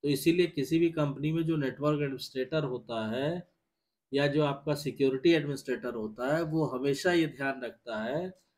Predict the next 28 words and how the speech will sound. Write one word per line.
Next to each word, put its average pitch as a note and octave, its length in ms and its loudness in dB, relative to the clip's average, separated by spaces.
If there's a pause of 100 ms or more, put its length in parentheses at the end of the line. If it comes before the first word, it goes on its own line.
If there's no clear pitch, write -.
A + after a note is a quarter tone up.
(260)
कि F3 180 6
उसके E3+ 440 -2
नेटवर्क D3 600 0
में G2 240 -10 (280)
या D3+ 140 4
उसकी D#3 320 0
ऑर्गेनाइजेशन C3+ 600 -2
के D#3+ 100 0
नेटवर्क C#3 560 -2 (180)
में F#3 420 0 (640)
firewalls C#3 640 4
से - 260 -2
कितने E3 440 -2
login D3+ 400 2
हुए D#3+ 240 0
हैं F#3 340 0 (680)
firewalls C3+ 480 0
के D#3+ 140 -2
through, G3 280 4 (420)
और D#3+ 120 4
उसके F3 280 4
ऊपर F3 280 2
एक F#3+ 140 4
वो F#3 80 2
क्लोज E3+ 400 6
monitor D3+ 480 2
रखता G#2+ 500 -8
है - 100 -20